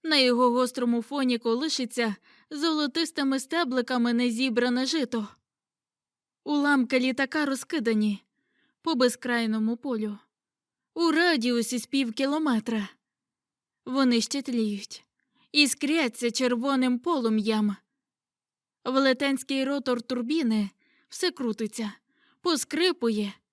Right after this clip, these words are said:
обрамлений у почорнілий корпус, та випускає густі струмки кіптяви. Серед розкиданих речей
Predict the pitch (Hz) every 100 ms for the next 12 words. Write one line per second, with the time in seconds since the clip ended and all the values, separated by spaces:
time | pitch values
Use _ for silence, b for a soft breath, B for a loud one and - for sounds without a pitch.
0 | _ b b b 330 247 277 330 330 269
1 | 240 240 - 262 285 - 285 254 262 277
2 | 262 254 339 269 214 220 202 - b b
3 | b b 415 320 311 302 294 - 370 302
4 | 226 214 262 247 - 277 254 269 247 233
5 | 254 233 294 240 - 214 208 196 _ _
6 | _ _ _ _ _ _ - - 339 285
7 | 277 277 277 - 294 254 254 254 254 262
8 | 262 330 233 -